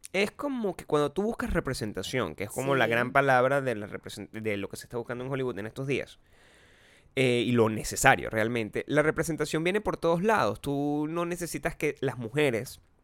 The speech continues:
Speaker 1: sean representadas únicamente, "Ah, bueno, entonces vamos a darle un espacio a una mujer superhéroe".
Speaker 2: Ujú.
Speaker 1: No, también vamos a darle un espacio a una mujer espía, que no existe.
Speaker 2: A una espía que además que es, eh, que, que
Speaker 1: <clears throat>
Speaker 2: está metida en un rollo de espía por accidente.
Speaker 1: Por accidente.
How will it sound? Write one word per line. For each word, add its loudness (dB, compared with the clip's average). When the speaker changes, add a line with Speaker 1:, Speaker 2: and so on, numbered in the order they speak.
Speaker 1:
sean 2
representadas 0
únicamente, 4
"Ah, 4
bueno, 2
entonces -8
vamos -2
a -2
darle 0
un -4
espacio 0
a -2
una -2
mujer -2
superhéroe". 0
Speaker 2:
Ujú. -14
Speaker 1:
No, 4
también -6
vamos 0
a 2
darle 4
un 0
espacio 2
a 8
una 0
mujer 0
espía, 2
que -2
no -4
existe. -4
Speaker 2:
A 0
una 2
espía 2
que 2
además 4
que 4
es, -2
eh, 4
que, 2
que 0
Speaker 1:
<clears throat> -
Speaker 2:
está 4
metida 0
en -4
un -2
rollo 2
de 4
espía -2
por 6
accidente. 2
Speaker 1:
Por 2
accidente. -6